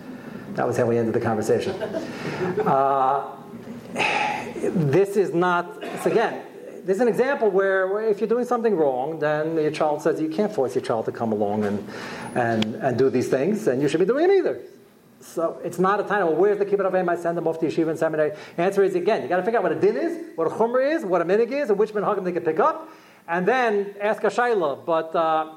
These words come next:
I was a bit dismayed in a few of the cases I had. I understand why the teenager is being obstinate because he's a teenager,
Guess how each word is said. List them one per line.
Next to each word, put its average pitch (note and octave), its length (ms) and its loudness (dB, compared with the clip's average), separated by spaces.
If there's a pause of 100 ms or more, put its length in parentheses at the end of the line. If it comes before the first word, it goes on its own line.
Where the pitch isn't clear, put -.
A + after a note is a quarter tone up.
(160)
I E3 160 0
was E3+ 200 2
a F3 100 2
bit F#3+ 260 0
dismayed F#3+ 460 2
in D3+ 80 -2
a D3 40 -6
few F3 160 0
of E3+ 60 2
the E3+ 60 0
cases E3+ 280 2
I D3+ 100 2
had. D3 480 -2 (420)
I C#3+ 120 0
understand F3+ 360 2
why F3 120 2
the C#3 80 0
teenager D#3 500 2
is B2+ 80 2
being D3 180 0
obstinate B2+ 380 0
because A#2+ 140 -4
he's A#2+ 100 0
a B2 60 2
teenager, A#2 500 0